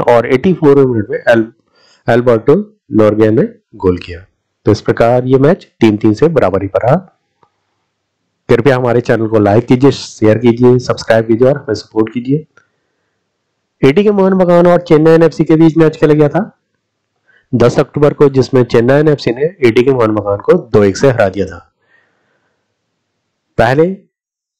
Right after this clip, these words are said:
एटीके मोहन बगान ने लीड ले ली थी छब्बीसवें मिनट में मानवीय सिंह के गोल से, लेकिन वापसी करते हुए चेन्नई एफ़सी ने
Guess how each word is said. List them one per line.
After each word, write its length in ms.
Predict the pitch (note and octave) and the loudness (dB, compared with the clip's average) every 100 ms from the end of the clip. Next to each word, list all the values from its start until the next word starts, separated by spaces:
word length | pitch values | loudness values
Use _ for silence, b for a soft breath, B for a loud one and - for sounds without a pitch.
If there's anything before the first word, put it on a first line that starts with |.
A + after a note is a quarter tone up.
| - | -2
एटीके 320 | A#2+ D3+ D#3+ | 0 2 0
मोहन 220 | D#3 D3+ | 0 0
बगान 240 | C#3+ C3+ C3+ | 0 0 0
ने 120 | E3+ | 0
लीड 340 | B2+ G#2 A2 B2+ | 0 2 2 2
ले 80 | |
ली 120 | B2 B2+ | 0 0
थी 140 | D3+ - | 0 -2
छब्बीसवें 420 | - - A2+ B2+ C3+ | -6 0 0 2 2
मिनट 220 | C3+ C#3 | 2 2
में 160 | C#3+ C3 | 0 0
मानवीय 340 | G#2+ G#2+ C3 | -2 2 0
सिंह 220 | C3 C#3 | 0 -12
के 240 | C3+ C#3+ C#3+ | -16 -12 -12
गोल 360 | C#3+ - B2+ B2+ | -12 0 0 2
से, 160 | D3 E3 - _ _ - | 0 0 -6 _ _ -6
लेकिन 280 | G#2 A2 A#2+ | -2 0 0
वापसी 300 | A2+ A#2 F#3 | 0 0 0
करते 240 | E3+ D#3 D#3+ | 0 2 2
हुए 100 | D#3+ | 2
चेन्नई 460 | D#3+ D3 C#3+ D3 | 0 2 2 2
एफ़सी 200 | C3+ C#3 | 0 0
ने 200 | C3 C#3 | 0 0